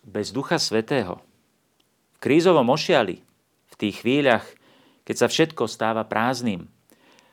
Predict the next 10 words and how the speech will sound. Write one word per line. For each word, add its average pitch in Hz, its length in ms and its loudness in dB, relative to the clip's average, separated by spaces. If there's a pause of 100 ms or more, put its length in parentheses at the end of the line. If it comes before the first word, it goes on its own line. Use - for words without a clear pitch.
(320)
a 101 120 0
duch 151 320 4
už 117 200 -2
viac 120 240 2
nevie, 120 520 0 (400)
či - 160 -4
mal 110 160 2
niekedy 110 440 0
právo 113 360 0
tvoriť, 123 560 -2